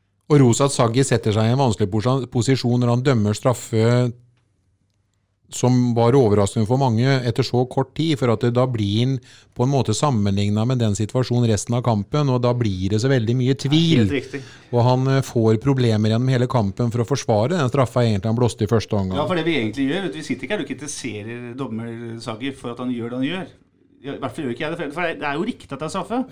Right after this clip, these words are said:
Speaker 1: Ja.
Speaker 2: Men hele fotballindustrien har jo blitt sånn at det blåses jo ikke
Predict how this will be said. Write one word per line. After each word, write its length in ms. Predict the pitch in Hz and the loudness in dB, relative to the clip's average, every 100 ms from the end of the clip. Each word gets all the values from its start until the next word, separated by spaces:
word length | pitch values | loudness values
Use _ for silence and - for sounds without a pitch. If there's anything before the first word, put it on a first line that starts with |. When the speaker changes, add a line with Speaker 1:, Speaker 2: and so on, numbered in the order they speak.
| - | -14
Speaker 1:
Ja. 60 | - | -14
Speaker 2:
Men 80 | 175 | -10
hele 380 | 180 240 139 151 175 - _ _ | -6 -4 -4 -6 -10 -14 _ _
fotballindustrien 720 | 220 - 131 131 127 127 185 | -20 -12 -8 -6 -4 -4 -4
har 140 | 190 185 | -2 -4
jo 80 | 180 | -4
blitt 160 | 185 | -4
sånn 160 | 220 214 | -4 -2
at 80 | 180 | -4
det 80 | 180 | -4
blåses 500 | 226 247 117 - 127 | -2 -2 -2 -4 -6
jo 60 | 139 | -6
ikke 220 | 131 202 | -4 -2